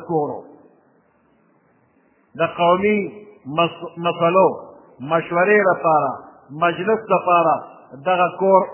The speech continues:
مخصوص و. دې ته به دارالندوه وي، د مشورې ځای. اوس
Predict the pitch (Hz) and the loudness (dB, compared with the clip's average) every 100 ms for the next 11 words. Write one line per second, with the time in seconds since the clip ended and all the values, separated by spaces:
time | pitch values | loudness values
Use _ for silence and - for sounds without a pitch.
0 | 151 170 165 - 180 147 135 107 - _ | -2 0 0 -2 -6 -4 -8 -14 -16 _
1 | _ _ _ _ _ _ _ _ _ _ | _ _ _ _ _ _ _ _ _ _
2 | _ _ _ _ _ _ _ _ _ _ | _ _ _ _ _ _ _ _ _ _
3 | _ _ _ _ _ _ _ _ _ _ | _ _ _ _ _ _ _ _ _ _
4 | _ _ _ 120 135 190 190 180 175 175 | _ _ _ -10 -4 -2 -2 0 0 2
5 | 180 190 185 185 180 180 - 180 190 165 | 4 6 4 2 0 -2 2 4 4 2
6 | - - - _ _ 151 165 170 160 - | -6 -14 -20 _ _ -6 -4 -2 -4 -2
7 | 165 170 185 185 180 - 135 131 165 131 | 0 0 0 -2 -6 -14 -12 -4 -4 -4
8 | - - - _ _ _ _ _ _ _ | -12 -20 -20 _ _ _ _ _ _ _
9 | _ _ _ _ _ _ _ _ _ _ | _ _ _ _ _ _ _ _ _ _
10 | _ _ _ _ _ - 202 | _ _ _ _ _ -4 -2